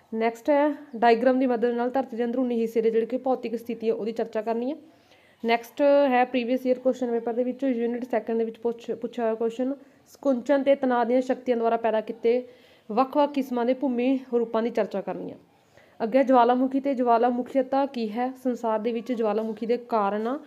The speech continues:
ਕਿਸਮਾਂ ਤੇ ਵੰਡ ਬਾਰੇ ਚਰਚਾ ਕਰਨੀ ਹੈ। Number, ਅ, unit third ਦੇ ਵਿੱਚ ਪੁੱਛਿਆ ਹੋਇਆ।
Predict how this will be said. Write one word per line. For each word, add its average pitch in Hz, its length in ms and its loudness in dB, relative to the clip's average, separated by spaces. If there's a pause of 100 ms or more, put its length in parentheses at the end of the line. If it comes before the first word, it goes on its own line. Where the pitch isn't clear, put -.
(180)
ਕਿਸਮਾਂ 240 400 -4
ਤੇ 247 140 0
ਵੰਡ 208 280 -2
ਬਾਰੇ 180 180 -4
ਚਰਚਾ 170 300 -10
ਕਰਨੀ 170 260 -12
ਹੈ। - 60 -14 (840)
Number, 233 400 2 (680)
ਅ, 226 40 -6
unit 254 380 2
third 233 380 4
ਦੇ 277 120 2
ਵਿੱਚ 262 160 -2
ਪੁੱਛਿਆ 262 300 -2
ਹੋਇਆ। 269 240 2